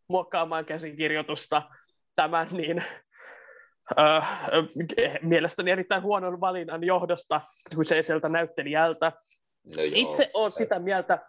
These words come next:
Speaker 1: että sen ensimmäisen elokuvan perusteella, ö, Lupita Nyong'on esittämästä Nakiasta tulisi loistava Black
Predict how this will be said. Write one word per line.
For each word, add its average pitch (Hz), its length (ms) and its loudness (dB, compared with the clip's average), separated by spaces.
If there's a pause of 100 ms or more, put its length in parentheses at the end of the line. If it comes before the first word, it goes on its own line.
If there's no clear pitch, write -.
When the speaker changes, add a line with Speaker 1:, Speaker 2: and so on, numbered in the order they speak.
(440)
Speaker 1:
että 170 260 2
sen 175 360 2
ensimmäisen 180 680 -2 (220)
elokuvan 180 400 0
perusteella, 156 960 2 (760)
ö, - 20 2 (460)
Lupita 240 520 0
Nyong'on 190 640 -2
esittämästä 160 580 -4
Nakiasta 170 760 2
tulisi 160 320 -2
loistava 165 420 0
Black 151 260 -6